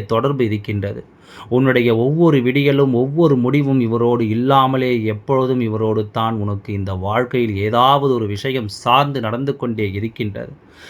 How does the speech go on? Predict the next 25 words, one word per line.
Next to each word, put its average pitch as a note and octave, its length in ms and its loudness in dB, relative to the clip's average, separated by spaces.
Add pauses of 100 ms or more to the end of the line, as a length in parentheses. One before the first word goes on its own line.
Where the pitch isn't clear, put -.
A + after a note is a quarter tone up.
(120)
அப்பேற்பட்ட D3 760 2
ஒருவருக்கு C3+ 580 2
அழிவு D3+ 360 2
காலம் B2 380 2
என்றால் A#2 380 0
அதை A2 160 -2
நிச்சயமாக B2+ 680 -2
யாராக A#2 560 0
இருந்தாலும் B2 640 -2
ஏற்றுக்கொள்ள A2+ 580 -4
முடியாதது G#2 640 -4
தானே. G2+ 260 -6 (580)
ஒருவரோடு B2+ 640 6
நொடி-, C3+ 480 2
நெருங்கிய D3 600 2
தொடர்பில் C3+ 500 2
நாம் A#2 240 2
இருக்கும்போது B2 680 0
நிச்சயமாக B2+ 680 2
அவர்களுக்கு A2 500 -2
ஒரு G2+ 180 -4
கஷ்டம் B2 440 -6
என்று G#2+ 280 -4
ஒன்று G2 260 -6
வந்தால் G#2 460 -4